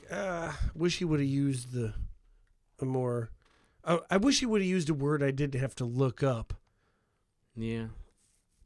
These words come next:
Speaker 2: I get morose, though.
Speaker 1: I get it. I'm
Speaker 2: It's
Speaker 1: not,
Speaker 2: not something I
Speaker 1: yeah,
Speaker 2: would
Speaker 1: I'm
Speaker 2: probably come up with, uh, on my own.
Speaker 1: No, I'm, yeah, I'm, I get it. Um, I,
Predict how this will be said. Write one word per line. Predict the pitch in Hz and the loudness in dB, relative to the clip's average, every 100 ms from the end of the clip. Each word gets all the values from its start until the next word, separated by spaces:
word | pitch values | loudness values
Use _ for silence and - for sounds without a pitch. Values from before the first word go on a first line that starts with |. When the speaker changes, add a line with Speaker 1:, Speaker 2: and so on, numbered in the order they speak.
| _ - - | _ -20 -4
Speaker 2:
I | 147 | 0
get | 175 190 | 2 2
morose, | 101 90 95 107 - | 2 0 2 0 -4
though. | - 76 95 - - - - _ _ - | -10 -12 -14 -18 -20 -20 -20 _ _ -12
Speaker 1:
I | |
get | 196 117 | -10 -10
it. | 101 - - _ _ _ - | -14 -20 -20 _ _ _ -10
I'm | 180 | -4
Speaker 2:
It's | 160 127 | -2 0
Speaker 1:
not, | |
Speaker 2:
not | 131 | -2
something | - 107 92 | -2 -4 -2
I | |
Speaker 1:
yeah, | 90 | -2
Speaker 2:
would | 87 | -4
Speaker 1:
I'm | |
Speaker 2:
probably | - 90 87 82 87 | -4 -2 -2 -6 -10
come | - 98 90 | -10 -10 -10
up | 78 98 | -10 -14
with, | 90 | -14
uh, | - - | -16 -18
on | - 85 | -18 -16
my | - | -16
own. | 143 - 85 202 | -16 -18 -4 0
Speaker 1:
No, | 190 123 | 0 2
I'm, | 147 147 135 - | 0 0 -4 -10
yeah, | 131 101 110 | -10 -8 -4
I'm, | 135 127 123 - - _ - | -4 -4 -6 -14 -20 _ -6
I | 151 | -4
get | 131 113 | -2 -4
it. | - _ _ _ _ - - - - - | -8 _ _ _ _ -20 -20 -20 -10 -4
Um, | 165 156 143 - - - - - - - - - - - - - | -2 0 -4 -10 -20 -20 -20 -20 -20 -20 -20 -20 -18 -16 -14 -8
I, | 165 143 | -6 -6